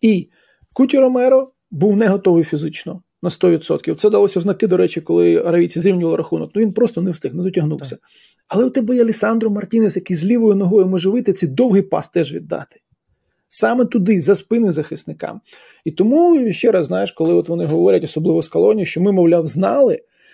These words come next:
Speaker 1: ну, ти починаєш сумніватися, коли ти згадуєш, що саме було. Тому що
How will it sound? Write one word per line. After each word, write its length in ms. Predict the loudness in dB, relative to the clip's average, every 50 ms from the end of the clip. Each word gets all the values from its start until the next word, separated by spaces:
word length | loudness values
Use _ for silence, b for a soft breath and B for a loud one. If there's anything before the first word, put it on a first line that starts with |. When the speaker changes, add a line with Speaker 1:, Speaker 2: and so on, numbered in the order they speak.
| b b b b b b b -8
Speaker 1:
ну, 520 | -6 -4 -4 -4 -2 -2 -2 0 0 -2 -2
ти 120 | -4 -6
починаєш 480 | -6 -6 -4 -2 -2 0 0 0 -2 -2
сумніватися, 560 | -2 -4 -2 0 2 0 0 -2 -4 -6 -4
коли 220 | 0 0 0 0
ти 100 | 0 -2
згадуєш, 480 | -2 0 0 2 2 2 2 0 -2 -6 -10
що 220 | -6 -2 -2 -2
саме 240 | -2 -2 -2 -2 -2
було. 280 | 0 2 2 0 0 B B B B B B
Тому 180 | 0 2 2
що 280 | 2 2 0 -2 -2